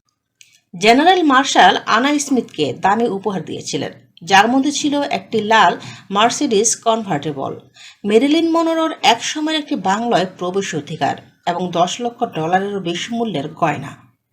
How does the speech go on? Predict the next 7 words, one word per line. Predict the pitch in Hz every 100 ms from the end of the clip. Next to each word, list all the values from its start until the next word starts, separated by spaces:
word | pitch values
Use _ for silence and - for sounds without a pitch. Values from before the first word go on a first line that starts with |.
| _ _ _ _ - - - - - 320
স্মিথ | - 370 -
প্লেবয় | - 269 277 285
মডেল | 233 190 220
হিসেবে | 226 226 240
খ্যাতি | 233 - 190 254
পাওয়ার | 262 254
পরপরই | 254 196 208 220 214 147